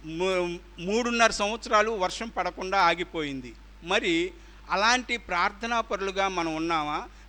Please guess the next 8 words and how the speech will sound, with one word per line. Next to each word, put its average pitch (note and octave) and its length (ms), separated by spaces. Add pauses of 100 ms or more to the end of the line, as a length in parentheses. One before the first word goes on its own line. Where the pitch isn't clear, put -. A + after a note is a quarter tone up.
లేకపోతే A3+ 1000 (320)
మన G#3 420
సమయాన్ని A#3+ 760
అంతటినీ G#3 640
కూడా E3+ 500 (280)
వ్యర్థమైనటువంటి A3 1000
వాటి F#3 300
కోసము, F#3 580